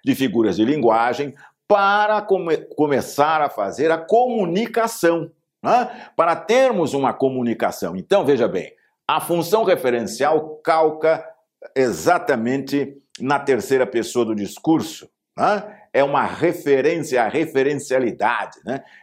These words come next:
É, é bom lembrar, por falar da função referencial da linguagem, aquela história, por exemplo, da fofoca, né? Aquela brincadeirinha, é um tanto chata, mas que vale como,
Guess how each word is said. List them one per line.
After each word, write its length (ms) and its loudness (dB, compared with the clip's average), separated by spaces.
É, 560 4
é 40 0
bom 180 0
lembrar, 560 0
por 120 -6
falar 400 0
da 120 -6
função 340 -6
referencial 540 -4
da 80 -6
linguagem, 560 -4
aquela 300 2
história, 400 2
por 180 0
exemplo, 320 -2
da 140 2
fofoca, 840 -2
né? 160 -8
Aquela 500 0
brincadeirinha, 640 0
é 160 -2
um 80 -4
tanto 220 -4
chata, 360 0
mas 380 -4
que 100 0
vale 360 2
como, 480 0